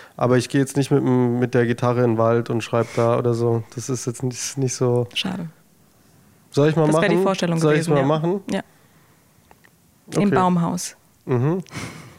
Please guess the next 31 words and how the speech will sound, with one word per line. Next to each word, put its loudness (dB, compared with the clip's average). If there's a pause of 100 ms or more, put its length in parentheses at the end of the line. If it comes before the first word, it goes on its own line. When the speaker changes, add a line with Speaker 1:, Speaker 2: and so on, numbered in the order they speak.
(120)
Speaker 2:
<laughs> -8 (800)
Wenn 4
du 4
nicht, 0
äh, 0
in 2
der 2
Natur 0
bist, -2
stehst 0
du 2
auf 0
der 0
Bühne 2
oder 0
schreibst -4
Songs. 0
Ähm, 0
was, -2 (100)
was -2
war 4
der 2
beste 0
Auftritt -2
bisher? 2
Du 0
warst 0
mit -2
Glasperlenspiel 0
unterwegs, 0 (220)
Speaker 1:
Mhm. 0